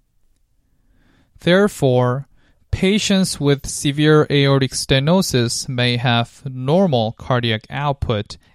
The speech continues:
at rest. However, when they are exercising or doing any activity that increase oxygen demand in their body, the hearts cannot provide that much blood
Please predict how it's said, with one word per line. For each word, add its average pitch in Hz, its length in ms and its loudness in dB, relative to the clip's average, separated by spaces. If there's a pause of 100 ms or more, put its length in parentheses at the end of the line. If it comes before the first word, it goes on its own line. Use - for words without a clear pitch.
(100)
at 117 200 -6
rest. 113 600 -6 (680)
However, 131 720 -2 (680)
when 139 300 2
they 151 180 6
are 156 140 6
exercising 120 1160 0
or 120 560 0 (220)
doing 131 420 0
any 185 320 2
activity 117 800 -2 (680)
that 123 340 2
increase 151 760 0
oxygen 117 520 -6
demand 113 600 -4
in 117 160 -8
their 110 160 -2
body, 110 540 -4 (720)
the 117 120 -2
hearts 175 560 2 (140)
cannot 196 440 -2
provide 120 720 0
that - 300 -2
much 127 340 -2 (140)
blood 123 560 2